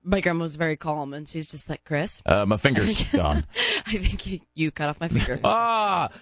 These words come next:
Speaker 2: well, she must have been in shock, though.
Speaker 1: She was. She co-, she was completely calm, and we had to go to the hospital. I remember seeing
Speaker 2: Did they attach it?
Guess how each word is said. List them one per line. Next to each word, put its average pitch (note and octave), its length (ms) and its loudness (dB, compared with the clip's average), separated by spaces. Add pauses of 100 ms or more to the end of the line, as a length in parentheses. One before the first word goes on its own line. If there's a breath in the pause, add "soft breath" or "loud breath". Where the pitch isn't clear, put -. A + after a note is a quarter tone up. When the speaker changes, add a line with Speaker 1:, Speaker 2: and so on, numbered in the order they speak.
(120 loud breath)
Speaker 2:
well, D3+ 140 2
she F#3 180 0
must F3 180 2
have F3 60 4
been D3 80 6
in G2+ 100 4
shock, A#2+ 440 2
though. - 240 2
Speaker 1:
She - 160 2
was. B3 300 2
She - 100 -2
co-, G3+ 220 0
she G#3+ 160 0
was F3+ 60 -2
completely A3 340 2
calm, G3+ 300 2
and G3 80 -2
we G3 80 2
had F#3+ 80 -2
to F#3 60 -8
go G3 80 2
to F#3+ 80 2
the F3+ 120 2
hospital. F3+ 320 0
I F#3 40 2
remember F3+ 220 0
seeing - 220 4
Speaker 2:
Did D3 60 6
they C3+ 60 4
attach G#2+ 320 4
it? D#3+ 120 0